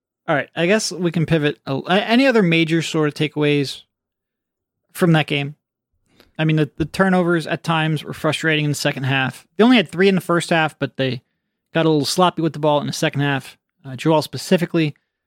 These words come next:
had some moments where he was not recognizing those double teams.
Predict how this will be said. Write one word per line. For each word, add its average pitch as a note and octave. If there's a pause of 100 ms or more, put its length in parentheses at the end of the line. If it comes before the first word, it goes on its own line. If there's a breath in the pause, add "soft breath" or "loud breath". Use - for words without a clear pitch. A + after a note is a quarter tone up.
(100)
had D3+
some D#3
moments C#3+
where C#3+
he C3+
was C3+
not C#3
recognizing C3+ (500)
those F3+
double G3+
teams. F#3+